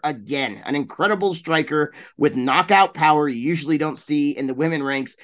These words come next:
This girl fights in multiple weight classes. She goes up, she goes down. She can knock out anybody at any weight class. Tough as nails.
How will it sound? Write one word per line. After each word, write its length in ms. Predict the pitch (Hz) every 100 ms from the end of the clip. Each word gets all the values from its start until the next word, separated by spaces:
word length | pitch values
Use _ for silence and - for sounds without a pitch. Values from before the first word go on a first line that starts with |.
| - _ _ _
This 140 | 196
girl 260 | - 311 285
fights 340 | 202 185 180
in 140 | - 131
multiple 480 | 127 160 156 160 127
weight 180 | 147
classes. 400 | 156 151 151 156
She 140 | - 160
goes 260 | 175 156
up, 180 | 139 180
she 140 | - 156
goes 260 | 165 139
down. 300 | 139 139 165
She 160 | 170 175
can 180 | 226 208
knock 280 | 185 170
out 240 | 175 160 151
anybody 580 | 170 185 165 156 156 151
at 160 | 127 -
any 200 | 143 143
weight 300 | 107 123 127
class. 380 | 127 104 - -
Tough 320 | - 190 220
as 120 | 175
nails. 400 | 165 151 143 139